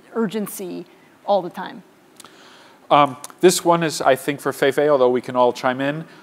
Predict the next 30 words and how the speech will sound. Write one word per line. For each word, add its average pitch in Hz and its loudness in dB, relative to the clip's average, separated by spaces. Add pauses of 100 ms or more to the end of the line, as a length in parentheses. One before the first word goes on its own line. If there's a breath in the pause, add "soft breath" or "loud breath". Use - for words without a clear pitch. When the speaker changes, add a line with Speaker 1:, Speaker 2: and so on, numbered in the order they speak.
(160 loud breath)
Speaker 2:
Uh, 135 6
there's 160 4
concern 214 -2
about 185 2
the 160 -2
future 175 -2
of 135 -2
deep 165 -4
fake - -2 (200)
technology. 113 0 (220)
So 127 -6
these 156 -2
are 147 2
the 131 -2
very 165 2
realistic, 139 -2
Speaker 1:
Yeah. - -20
Speaker 2:
but 127 0 (540)
fraudulent 139 2
is 120 -8
one 120 -8
word, 120 2 (220 loud breath)
um, 123 2
simulations 147 -2
of 123 -8
people 135 -8
speaking 139 -6
or 120 -4
their 113 -2
faces. 131 0